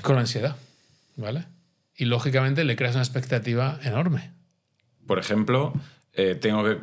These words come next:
Speaker 2: que invertir en este proyecto.
Speaker 1: Este es el proyecto, eso es. Entonces
Speaker 2: Sí, y todos mis amigos, mis colegas,
Speaker 1: Eso
Speaker 2: mi,
Speaker 1: es.
Speaker 2: mi, mi entorno
Speaker 1: Eso es.
Speaker 2: está invirtiendo y
Speaker 1: Eso
Speaker 2: yo,
Speaker 1: es.
Speaker 2: ah.
Speaker 1: Eso es. Entonces ahí entro con fomo. En ese momento, como he hecho eso, mm, y, y no homo la posibilidad de decir,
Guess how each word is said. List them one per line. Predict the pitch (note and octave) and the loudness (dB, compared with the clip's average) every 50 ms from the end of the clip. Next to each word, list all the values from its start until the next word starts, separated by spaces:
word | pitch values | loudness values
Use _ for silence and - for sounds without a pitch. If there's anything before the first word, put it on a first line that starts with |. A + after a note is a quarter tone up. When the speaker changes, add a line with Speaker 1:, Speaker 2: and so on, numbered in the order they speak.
| - - | -6 -4
Speaker 2:
que | A2 G2 | -2 0
invertir | F#2+ G2 F#2+ F#2+ F#2 G2 - - A#2+ B2 C#3+ D3 D3+ D3 - - | 0 0 0 0 0 0 0 0 0 2 2 0 0 -4 -4 -2
en | - G#2+ A2+ A#2+ B2 B2 - - | 0 2 2 2 0 -2 -2 -2
este | A2 - - - | -4 -2 -2 -4
proyecto. | - F2+ D#2 D2 D2 - - - - - | -4 -4 -4 -6 -8 -10 -12 -14 -10 -6
Speaker 1:
Este | C3+ B2 A#2 - A#2+ | -6 -4 -4 -4 -6
es | F#2+ - | -8 -8
el | - | -8
proyecto, | B2+ G#2+ - - - _ | -10 -12 -14 -20 -20 _
eso | - - - - - | -14 -14 -14 -12 -14
es. | - - - | -14 -16 -16
Entonces | - - - G#2 G#2 G#2+ | -14 -10 -6 -4 -4 -2
Speaker 2:
Sí, | A2+ A#2+ A2+ G#2+ G#2 G#2 G#2 G#2 | -2 0 0 2 2 0 0 0
y | A2 G#2+ G#2 G2+ | 0 0 0 0
todos | - - A2 G#2+ G#2+ G#2 - - - - | 0 0 0 0 0 0 -4 -8 -10 -6
mis | G#2+ G#2 G2+ - | -4 -2 -2 0
amigos, | G#2+ A2+ C#3 E3 E3+ F3 F3 D3+ | 0 2 2 2 4 4 2 2
mis | C3+ A2+ | 0 -2
colegas, | - - A#2 B2 D3+ E3 E3 F3 D#3+ C#3 | -2 0 2 2 2 2 2 2 0 0
Speaker 1:
Eso | C#3 | 0
Speaker 2:
mi, | A#2+ A2+ G#2+ A2 G#2 G#2+ | 0 0 0 0 0 -2
Speaker 1:
es. | G#2 | -2
Speaker 2:
mi, | A2 A2+ A2 G#2+ G#2+ | -2 -2 -2 -2 0
mi | A2+ A2+ A2 | 0 2 2
entorno | G#2 G#2 A2 B2+ C#3+ C#3+ D#3 | 4 4 4 4 4 4 4
Speaker 1:
Eso | D#3 | 2
es. | D3 | 2
Speaker 2:
está | - C#3 | 2 2
invirtiendo | C3+ D3 D#3 D3+ F#3+ G3+ A3 A3+ G#3 | 4 4 4 4 4 2 4 4 4
y | |
Speaker 1:
Eso | C3+ C#3+ | 4 4
Speaker 2:
yo, | D3 | 2
Speaker 1:
es. | - - - - - - _ _ - _ - | 2 -2 -12 -16 -20 -20 _ _ -12 _ -2
Speaker 2:
ah. | - C#4+ C#4+ C#4+ D4 D4 D4 - _ - | 0 2 2 0 -2 -4 -8 -12 _ -2
Speaker 1:
Eso | - B2+ B2 - A2 | -2 -2 0 -2 -4
es. | F2 - - - | -6 -6 -6 -4
Entonces | C#3 A2 B2 A2+ B2 | -4 0 2 2 4
ahí | B2 D3+ F3 D3 | 4 2 2 2
entro | C#3 C3+ C3 C3 | 2 2 4 4
con | B2 B2 A#2 A2 | 4 4 2 2
fomo. | - - A2 G2+ F#2+ F2 - - - - - - - - - - - | 0 0 -2 -2 -2 -4 -8 -8 -6 -4 -4 -4 -4 -8 -12 -12 -6
En | - A#2 | -2 0
ese | B2+ B2 C#3+ | 0 2 2
momento, | E3 F3 F3 D#3+ | 2 2 2 2
como | B2 A#2 A2+ A#2 B2 C#3 | 2 2 2 2 2 2
he | |
hecho | C#3+ C3+ - D3+ E3 | 0 0 0 0 2
eso, | F#3 F3+ - - C#3 D3+ G#3+ A#3 - - - - _ _ _ _ _ | 2 2 0 0 -2 -4 -4 -6 -10 -16 -20 -20 _ _ _ _ _
mm, | - B2+ A2+ A2 G#2 G#2+ A#2 - | -2 0 0 0 0 -2 -2 0
y, | A#2+ A#2 B2 B2 B2 - A#2+ | 0 0 0 0 0 0 0
y | A2+ | 2
no | A#2 B2 C3+ | 4 4 2
homo | B2+ - - D#3+ D#3 D3 C3+ C3 | 2 2 2 2 2 4 2 2
la | B2 A2 | 0 0
posibilidad | B2+ G#2+ - B2 A#2 A#2+ | -2 -4 -2 0 0 0
de | A#2 | 0
decir, | - A#2+ G#2 F#2+ | 0 -2 -4 -6